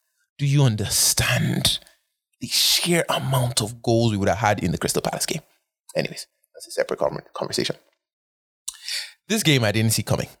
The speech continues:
Manchester City nil, Southampton nil. Um, Walker Peters with a yellow card, Livramento with a yellow card, but Southampton kept in clean sheet at the Etihad. Wild. And keep in mind, it wasn't by fluke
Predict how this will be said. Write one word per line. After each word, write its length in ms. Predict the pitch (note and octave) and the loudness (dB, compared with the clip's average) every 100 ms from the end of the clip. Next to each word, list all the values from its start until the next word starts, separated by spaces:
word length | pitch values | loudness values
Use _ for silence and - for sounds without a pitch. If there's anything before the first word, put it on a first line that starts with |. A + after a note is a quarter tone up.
| - | -4
Manchester 340 | D3+ F3+ E3+ | 0 2 2
City 280 | D#3+ C3 A#2+ | 2 2 2
nil, 300 | A#2 G#2+ G2+ - _ _ _ - | 4 4 2 -4 _ _ _ -6
Southampton 920 | - A2+ G2 - C3+ A2 - C#2+ C2 - - | 2 4 4 2 2 4 2 -2 -4 -10 -20
nil. 400 | D#2 A#1 - - - - - | -4 0 0 -4 -16 -20 -6
Um, 400 | G#2 G#2 G2+ F#2 - - - _ - | 0 2 2 -2 -6 -10 -10 _ -2
Walker 220 | C#3 C#3 | 2 2
Peters 260 | C3 E3 C#3 | 0 2 4
with 80 | A2+ | 4
a 20 | |
yellow 160 | A#2 | 2
card, 200 | A#2 G#2+ | 2 2
Livramento 280 | G2+ F#2+ G2+ | 2 2 2
with 80 | F#2+ | 2
a 40 | F2+ | 2
yellow 180 | F2+ | 0
card, 300 | F2 E2+ - - | 2 2 2 0
but 260 | - - | -4 -2
Southampton 920 | - - A2 - - C3+ C#3+ - C#3 | 0 4 4 2 0 2 2 2 0
kept 240 | - G#2 - | 4 2 4
in 180 | G#2 | 2
clean 340 | D#2+ - A#2 A#2 | 0 0 4 4
sheet 400 | - G2 F#2+ - _ _ _ _ - | 4 2 0 -2 _ _ _ _ -4
at 180 | - - | -2 -2
the 140 | D#3+ - | -6 0
Etihad. 580 | G#3+ - C#3+ - - - - _ _ _ _ _ _ _ _ _ _ | 0 2 0 -2 -4 -6 -10 _ _ _ _ _ _ _ _ _ _
Wild. 640 | B2+ D3+ D#3 C#3 F#2+ D2 - - - - D#3 | -4 2 4 4 0 -4 -12 -20 -20 -6 -2
And 140 | D3+ | 2
keep 180 | C4 C4 | 2 2
in 100 | A3+ | 2
mind, 280 | G#3+ C3+ - - - - | 2 0 -4 -20 -20 -4
it 80 | F#3+ | 0
wasn't 300 | G3 G#3+ G#3 | 2 2 2
by 100 | F3+ | 2
fluke 400 | G3+ G3+ - | 2 0 -2